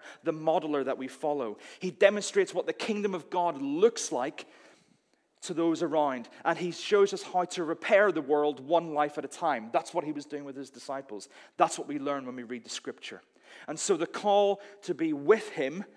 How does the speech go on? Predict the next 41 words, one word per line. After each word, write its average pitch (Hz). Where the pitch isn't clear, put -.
and 151
then 156
to -
be 147
sent 160
out, 127
he 139
gives 139
it 139
to -
the 120
twelve. 135
He 123
sends 143
twelve 156
out 113
and 117
they 123
come 127
back 127
again. 110
He 127
sends 147
out 143
the 151
seventy-two 175
and 135
they 135
come 131
back 139
again. 110
And 131
we'll 131
look 151
at -
that 120
passage 123
in 120
just 123
a 117
minute. 113